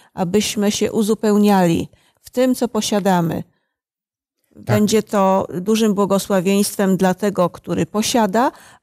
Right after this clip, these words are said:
Speaker 1: a będzie również to wdzięcznością dla tych, którzy potrzebują.
Speaker 2: Potrzebują, tak.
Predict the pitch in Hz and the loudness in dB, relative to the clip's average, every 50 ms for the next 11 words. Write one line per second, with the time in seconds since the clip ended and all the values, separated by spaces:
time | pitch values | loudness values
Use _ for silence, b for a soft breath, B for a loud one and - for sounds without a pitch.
0 | _ - 185 170 190 196 196 196 185 196 190 208 233 226 226 220 208 202 196 196 | _ -4 -2 0 2 2 2 2 2 2 2 2 2 2 2 2 2 2 2 0
1 | - - - - 196 185 170 170 - 202 196 196 190 - 233 262 302 339 - - | -2 -4 -4 -2 -2 -2 -2 -2 -2 0 0 0 0 0 0 0 0 0 0 -4
2 | - - - 175 180 220 269 302 294 - 190 175 185 185 185 - - 208 214 - | -4 -2 -2 0 0 0 0 -2 -4 -6 -4 0 0 0 0 0 -2 -2 -4 -4
3 | - - - 202 190 180 180 175 - 170 - - - 180 185 175 165 - - - | -6 -10 -4 -2 -2 0 0 -2 -4 -6 -6 -6 -6 -4 -4 -4 -4 -4 -6 -8
4 | 165 _ _ _ - - - - - 101 92 90 87 85 80 87 92 - - 101 | -14 _ _ _ -20 -20 -20 -16 -14 -14 -12 -10 -10 -12 -12 -14 -14 -10 -8 -8
5 | 92 - _ _ | -8 -10 _ _